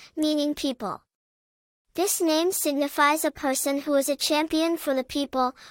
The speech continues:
a leader who brings victory to his community. The name Nicholas has a rich history and origin. It is a variant of the name Nicholas,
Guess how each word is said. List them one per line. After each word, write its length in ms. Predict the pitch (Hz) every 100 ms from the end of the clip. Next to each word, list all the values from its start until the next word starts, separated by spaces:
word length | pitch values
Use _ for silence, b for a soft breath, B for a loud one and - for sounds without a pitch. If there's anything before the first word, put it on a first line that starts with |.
| B
a 80 | 269
leader 400 | 269 294 349 403
who 180 | 415 370
brings 380 | 269 269 339 -
victory 540 | 285 285 - 311 403 440
to 120 | 330
his 200 | 294 -
community. 640 | - 330 320 330 202 151 _ _ _ _ _ _ _ _ _ -
The 80 |
name 400 | 311 311 392 392
Nicholas 420 | 311 294 302 262 262 -
has 200 | 277 262
a 100 | 254
rich 360 | 262 349 -
history 480 | - 294 - 370 392 415
and 160 | 330 330
origin. 640 | 277 262 247 226 185 185 - _ _ _ _ _ _ _ _
It 120 | 330
is 180 | 339 370
a 80 | 381
variant 580 | 320 285 294 330 381 370
of 180 | 294 262
the 100 | 269
name 400 | 247 240 254 262
Nicholas, 600 | 269 277 220 233 -